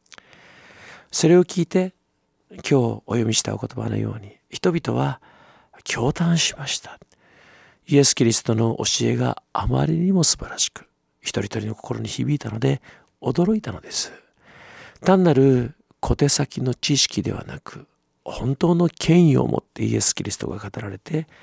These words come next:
人々は驚きました。イエス様はそ-、その教えを語られ終えた時に山から降りられました。弟子たち、そして人々も一緒に山から降りてきました。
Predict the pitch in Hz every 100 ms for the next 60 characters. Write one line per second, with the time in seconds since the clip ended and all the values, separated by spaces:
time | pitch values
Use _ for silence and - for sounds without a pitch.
0 | - - - - - - 98 - 85 98
1 | 92 - - - - - - _ _ -
2 | _ _ - - - - - - - _
3 | _ _ - 196 - - 151 127 - -
4 | _ _ - 156 151 147 - - 143 139
5 | - 131 131 135 135 127 135 127 - -
6 | - - 135 170 123 135 - 113 101 107
7 | 113 123 123 123 - - 113 107 117 -
8 | - - 131 127 117 143 135 135 113 113
9 | - 170 180 214 - - _ - - 113
10 | - 147 175 - - 101 95 - - -
11 | - - -